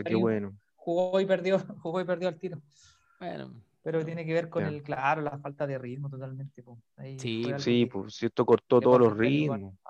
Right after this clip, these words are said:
Speaker 2: todos. Mm.
Speaker 3: Oye, y,
Speaker 1: Cortó todos
Speaker 3: y,
Speaker 1: los
Speaker 3: pero
Speaker 1: ritmos.
Speaker 3: Garín, Garín sería tu apuesta, ¿es como una apuesta a dos años más o, o,
Speaker 2: No,
Speaker 3: o
Speaker 2: es que
Speaker 3: ya?
Speaker 2: ya es una realidad, pues, número dieciocho del mundo,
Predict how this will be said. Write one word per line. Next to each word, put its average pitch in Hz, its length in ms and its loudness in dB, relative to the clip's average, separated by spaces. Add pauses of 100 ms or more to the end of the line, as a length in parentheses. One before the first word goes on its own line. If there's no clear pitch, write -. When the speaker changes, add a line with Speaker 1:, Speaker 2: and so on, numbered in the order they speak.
Speaker 2:
todos. 135 220 -8 (120)
Mm. 143 240 -6 (500)
Speaker 3:
Oye, 165 340 2
y, 160 40 2 (200)
Speaker 1:
Cortó 156 120 4
todos 120 180 4
Speaker 3:
y, 110 40 4
Speaker 1:
los 98 120 0
Speaker 3:
pero 139 400 0
Speaker 1:
ritmos. 123 100 -4
Speaker 3:
Garín, 165 360 4
Garín 185 240 4
sería 214 200 0
tu 214 80 2
apuesta, 233 460 0
¿es 170 220 -2
como 175 140 -8
una 156 100 0
apuesta 165 540 2
a 131 80 4
dos 143 120 2
años 131 200 -2
más 214 520 -4
o, 202 120 -8
o, 117 1120 -8 (440)
Speaker 2:
No, 151 140 -2
Speaker 3:
o - 40 4
Speaker 2:
es 262 40 2
que 302 60 2
Speaker 3:
ya? 240 140 4
Speaker 2:
ya 240 140 4
es 233 60 2
una 220 120 0
realidad, 208 380 -2
pues, 254 160 -4
número 170 280 -2
dieciocho 143 360 -6
del 139 80 -6
mundo, 156 340 -6